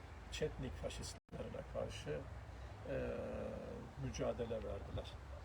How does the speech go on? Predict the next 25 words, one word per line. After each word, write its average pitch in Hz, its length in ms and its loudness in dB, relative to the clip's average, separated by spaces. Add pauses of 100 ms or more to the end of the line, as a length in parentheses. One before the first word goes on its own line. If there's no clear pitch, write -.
(1160)
Gerçekten 131 600 4
çok 131 220 0 (160)
zor 139 160 10
bir 101 280 -2
mücadeleydi. 101 800 0 (920)
E, 117 40 4 (340)
su - 340 4
yok, - 180 4 (500)
bir 135 60 4
şey - 260 4
yok, 117 580 4
yiyecek 127 380 6 (180)
yok. 101 100 2 (500)
Şu 139 200 2
gördüğünüz 160 640 6
şehitlikteki 156 680 2 (100)
insanların 160 580 6 (240)
yüzde 135 400 6 (180)
doksanı 147 560 4 (160)
sivil 156 420 4
arkadaşlar - 720 2 (100)
ve 147 140 4 (480)
ölüm 180 300 8
tarihlerine 139 680 8
baktık. 113 360 4